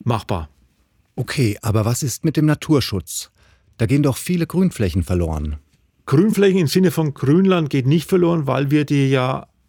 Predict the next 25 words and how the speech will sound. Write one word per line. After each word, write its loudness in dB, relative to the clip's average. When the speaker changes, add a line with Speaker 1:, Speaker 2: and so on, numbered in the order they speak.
Speaker 1:
ausgeschlossen 0
haben. -2
Also -4
dort -4
soll -2
nach -6
unserer -2
Ansicht -6
keine 0
Photovoltaikanlage 0
entstehen. -2
Und -2
für -2
die 2
ganzen 0
anderen 0
Bereiche -2
auf -8
den -6
Ackerflächen 0
wird 2
ja 2
dann -2
eine 0
zwingende 0